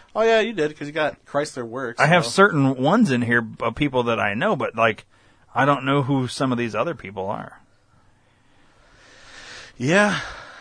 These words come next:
Speaker 1: I don't know what to tell you. It's, uh, it sucks.
Speaker 2: Hmm. Hmm, hmm, hmm.
Speaker 1: My phone's pissing me off right now.
Speaker 2: Uh, why is your phone pissing you off?
Speaker 1: It's doing that dark mode.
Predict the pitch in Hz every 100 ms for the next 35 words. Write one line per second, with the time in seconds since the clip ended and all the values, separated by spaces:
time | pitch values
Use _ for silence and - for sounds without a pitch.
0 | - 135 143 147 135 - 151 156 104 -
1 | _ 120 - 117 117 110 104 _ _ _
2 | _ _ _ _ _ _ _ _ _ _
3 | _ 127 123 - - 139 - - - -
4 | _ _ _ _ _ _ _ - - 131
5 | 107 85 85 - - _ _ _ _ _
6 | _ _ _ _ _ _ _ _ _ _
7 | _ _ - 135 135 - 113 110 - 107
8 | 101 82 - _ 107 101 101 98 - 95
9 | 95 101 113 90 87 104 _ - 110 107
10 | 104 101 107 117 113 107 113 110 104 98
11 | 104 120 107 117 113 101 113 117 120 101
12 | 95